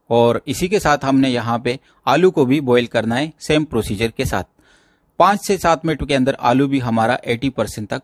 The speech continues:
बॉईल हो जाएगा दोस्तों। क्यूब कटिंग है, आप स्क्रीन पे देख सकते हैं। इसी के साथ सेम प्रोसीजर के साथ हम यहाँ पे ग्रीन पीस को भी बॉईल करेंगे दोस्तों। ये सारी चीज़ें हमने हंड्रेड, हंड्रेड ग्राम ली हैं।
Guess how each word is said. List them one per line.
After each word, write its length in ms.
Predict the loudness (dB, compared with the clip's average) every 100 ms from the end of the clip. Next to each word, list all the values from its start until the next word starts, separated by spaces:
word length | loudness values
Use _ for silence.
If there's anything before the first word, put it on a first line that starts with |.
| -2
बॉईल 240 | 0 2
हो 60 | 2
जाएगा 280 | 0 0 0
दोस्तों। 360 | -2 -2 -4
क्यूब 280 | -4 -4 -4 -2
कटिंग 280 | -2 0 0
है, 160 | -2 -4
आप 220 | -4 -4 -6
स्क्रीन 380 | -6 -2 0
पे 140 | 0 0
देख 160 | 0
सकते 280 | -2 -8 -6
हैं। 120 | -6 -8 _ _ _ _
इसी 220 | -2 0 2
के 100 | 4
साथ 180 | 2 2
सेम 220 | -2 -2
प्रोसीजर 460 | -4 -2 -2 -2
के 100 | -2
साथ 280 | -2 -2 -2
हम 200 | -2 0
यहाँ 280 | 0 0 -2
पे 160 | -2 -6 -4
ग्रीन 240 | 0 0 0
पीस 240 | 0 0
को 160 | 2 2
भी 160 | 0 2
बॉईल 240 | 2 2
करेंगे 380 | 0 -2 -2 -2
दोस्तों। 380 | -4 -4 -8 -8 _ _ -4
ये 80 | -2
सारी 300 | 2 2 2
चीज़ें 260 | 0 -2
हमने 360 | 0 2 2 0
हंड्रेड, 460 | 0 0 2 0 0
हंड्रेड 380 | -2 0 0 0
ग्राम 300 | 0 0 0
ली 160 | -2 -2
हैं। 200 | -4